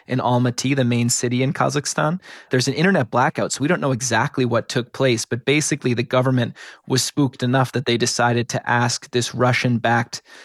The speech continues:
security alliance to bring in troops. So they have foreign troops right now helping to secure the situation, which adds another dynamic that the U S is certainly watching.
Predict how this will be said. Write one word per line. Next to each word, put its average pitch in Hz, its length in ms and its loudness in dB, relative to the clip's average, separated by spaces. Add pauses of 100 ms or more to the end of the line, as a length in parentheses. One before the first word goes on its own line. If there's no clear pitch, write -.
security 190 480 4
alliance 120 520 2
to 131 100 -4
bring 131 360 2
in 127 200 2
troops. 160 400 0
So 120 120 -2
they 123 80 -2
have - 180 0
foreign 147 340 0
troops 139 340 -2
right 120 160 0
now 117 160 0
helping 127 340 0
to 117 100 -2
secure 131 420 0
the 123 100 0
situation, 123 720 0 (320)
which 127 220 0
adds 117 180 2
another 131 400 4
dynamic 117 500 0
that - 140 -6
the - 80 -4
U 120 140 0
S - 140 -2
is 127 100 -4
certainly - 280 -4
watching. 135 460 -4